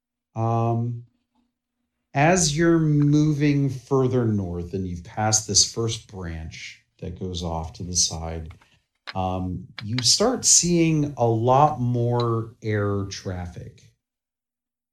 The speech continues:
Not close to the route itself, but there is more, you're, you're seeing more and more entities in the sky, and they don't, you see some that have the vague outline of what you saw before,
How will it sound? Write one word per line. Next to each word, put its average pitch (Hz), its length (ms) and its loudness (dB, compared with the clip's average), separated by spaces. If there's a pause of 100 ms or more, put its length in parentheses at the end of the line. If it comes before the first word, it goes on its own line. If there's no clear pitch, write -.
(180)
Not 240 360 0
close 185 480 0
to - 100 -4
the 143 140 2
route 120 440 -4
itself, 98 680 0
but 135 220 -4
there 156 300 0
is 180 240 0
more, 151 420 2 (460)
you're, 143 300 0
you're 135 180 0
seeing 175 640 4
more 147 400 4
and 139 240 0
more 123 380 2
entities 117 680 -2
in 101 80 -2
the 95 60 -4
sky, - 560 -6 (100)
and 101 140 -6
they 104 140 -2 (180)
don't, 170 340 2 (360)
you 131 140 0
see 180 220 2
some 214 380 6
that 131 320 0 (500)
have 143 420 4
the 135 100 4
vague 123 720 4
outline 123 600 4
of 110 200 -2
what 120 260 0
you 127 100 -2
saw 117 300 4
before, 151 640 -2